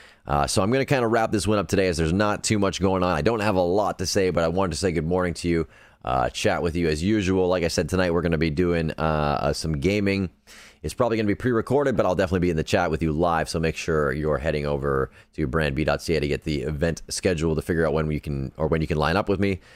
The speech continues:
Uh, also this week, we're gonna be starting to do a little bit of a change. I know everybody's getting used to, uh, the schedule that we have, but I'm gonna do a little bit of a change.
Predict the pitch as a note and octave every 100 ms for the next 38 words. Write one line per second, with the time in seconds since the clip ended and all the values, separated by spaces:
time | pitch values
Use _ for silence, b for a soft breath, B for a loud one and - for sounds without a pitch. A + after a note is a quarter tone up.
0 | B - F2 F2 A2+ B2 B2 A2+ A2 G2+
1 | G#2+ - - - F#2 G2 F#2+ F2 G#2 F#2+
2 | F2+ - F2+ E2+ D#2+ F2 G2 C3 A#2+ A2+
3 | G2+ - G#2+ G2+ G2 F#2+ F#2+ G2 G2 F2+
4 | F#2+ F2 F2 F#2 - - F2 E2 D#2+ D#2
5 | D#2 D2+ D2 C#2+ C#2 C2 C#2+ - G#2 F2+
6 | F2+ E2+ E2+ D#2+ D#2 F#2 F#2+ F#2+ G2+ G2+
7 | F2+ - - F2+ F2 E2